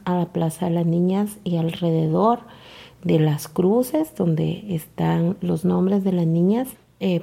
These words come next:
pues se hacen consignas y se llevan flores y llevan velas y se hace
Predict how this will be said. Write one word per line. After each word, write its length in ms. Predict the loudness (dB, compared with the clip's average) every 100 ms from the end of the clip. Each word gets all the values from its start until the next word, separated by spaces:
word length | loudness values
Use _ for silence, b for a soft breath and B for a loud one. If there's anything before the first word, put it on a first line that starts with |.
| -2
pues 160 | -4
se 220 | -2 -2 0
hacen 420 | 0 0 0 -2
consignas 1500 | -2 -2 -2 0 2 4 4 2 2 2 0 0 -2 -4 -8 b b b -6
y 120 | -4
se 200 | -2 -2
llevan 400 | 0 0 0 -2
flores 1120 | -4 0 2 4 4 2 2 2 2 0 -4
y 180 | -12 -8
llevan 480 | -4 -4 -2 -2 0
velas 880 | 2 4 4 2 2 0 -2 -4 -6
y 60 |
se 180 | -6 -4
hace 380 | -4 -2 -2